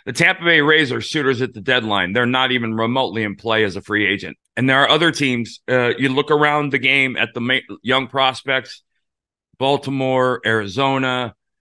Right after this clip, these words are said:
uh, a, a bunch of teams, m-, not a bunch, but a, enough that they could make a deal. Uh, the question is, those teams are renting,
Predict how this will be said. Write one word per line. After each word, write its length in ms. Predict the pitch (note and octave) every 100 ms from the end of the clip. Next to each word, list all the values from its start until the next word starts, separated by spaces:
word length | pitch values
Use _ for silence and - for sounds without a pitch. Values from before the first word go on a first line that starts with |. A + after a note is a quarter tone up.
| _ _ -
uh, 540 | G2+ G2+ G2 F2+ D2+ A#2+ -
a, 60 |
a 40 | B2
bunch 360 | A2 D3 D#3
of 120 | C#3 A2+
teams, 360 | G2+ E2 - -
m-, 200 | C#3 D3+
not 200 | - D#3+
a 40 | C#3
bunch, 300 | G#2+ G2 -
but 80 | B2+
a, 200 | B2+ C3+
enough 520 | B2+ C#3 C#3 - - -
that 120 | A#2+
they 120 | C3 A#2+
could 160 | B2
make 160 | B2+ B2
a 60 |
deal. 420 | G#2 A#2+ A2 F2 - -
Uh, 220 | G#2 G#2
the 80 | G2+
question 380 | C3+ C#3 B2+ A#2+
is, 240 | A2+ - _ - - _
those 280 | - D3 D3+
teams 300 | - C#3 C3
are 120 | B2
renting, 480 | A#2+ B2+ G#2 F#2 C#2